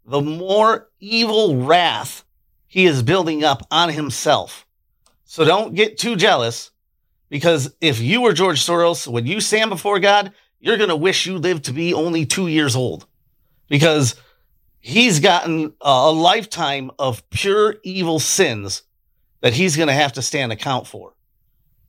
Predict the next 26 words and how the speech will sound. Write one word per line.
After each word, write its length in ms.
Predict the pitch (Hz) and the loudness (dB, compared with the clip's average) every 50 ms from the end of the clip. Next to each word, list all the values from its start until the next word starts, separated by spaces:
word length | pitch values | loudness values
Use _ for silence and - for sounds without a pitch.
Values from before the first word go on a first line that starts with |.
| _ - | _ -2
I 200 | 98 98 110 135 | 0 2 2 4
don't 140 | 135 135 127 | 2 2 2
wanna 220 | 139 147 135 135 | 2 2 2 2
be 160 | 120 110 131 123 | 0 0 0 2
that 260 | 123 127 120 113 - | 2 2 2 0 -2
guy. 340 | - 95 71 71 - - _ _ _ _ _ _ _ _ _ _ _ _ _ _ | -6 -8 -8 -8 -14 -18 _ _ _ _ _ _ _ _ _ _ _ _ _ _
And 140 | - 107 107 | -6 0 0
that's 260 | 117 123 127 120 - | 2 2 0 -2 -4
who 200 | - - 117 107 | -6 -4 -4 -4
George 280 | 98 107 110 101 92 - | -4 -2 -2 -2 -2 -2
Soros 380 | - 120 104 90 90 87 - | -2 0 -2 -2 -4 -6 -4
really 300 | 107 104 101 92 92 90 | -2 -2 -2 0 -2 -4
is. 260 | 87 87 - - - - _ _ _ _ _ _ _ _ _ _ _ _ _ - | -4 -6 -8 -10 -16 -20 _ _ _ _ _ _ _ _ _ _ _ _ _ 0
Uh, 260 | - 127 127 127 123 - _ _ _ _ | 2 2 2 2 0 -4 _ _ _ _
let 240 | - 143 170 - 196 | -2 0 0 2 2
me 320 | 190 165 151 143 - _ _ _ _ _ _ | 2 2 2 0 -4 _ _ _ _ _ _
move 220 | - 147 165 165 139 | -14 -10 -8 -2 0
on 240 | 160 156 143 131 113 | 2 2 2 0 0
to, 380 | - - 143 135 120 117 - | 0 2 2 2 2 2 -2
uh, 180 | - - 87 - - _ _ _ _ _ _ _ _ _ _ _ _ _ _ _ _ _ _ _ _ - | -4 -10 -16 -16 -16 _ _ _ _ _ _ _ _ _ _ _ _ _ _ _ _ _ _ _ _ -6
the 100 | 147 135 | -4 0
Chinese 640 | 120 - 185 196 175 190 175 175 190 208 175 - - | 2 4 4 4 4 4 2 2 4 4 2 2 4
lab. 340 | 117 107 92 73 - - _ _ _ _ _ _ _ _ _ _ _ _ _ - | 2 2 2 0 -6 -12 _ _ _ _ _ _ _ _ _ _ _ _ _ -14
The 80 | 139 | -6
Chinese 540 | 127 - 214 220 220 226 240 269 262 185 131 | 0 2 2 2 4 2 2 2 2 2 2
lab, 400 | 123 120 113 104 113 127 123 120 | 2 2 2 2 0 -2 -4 -6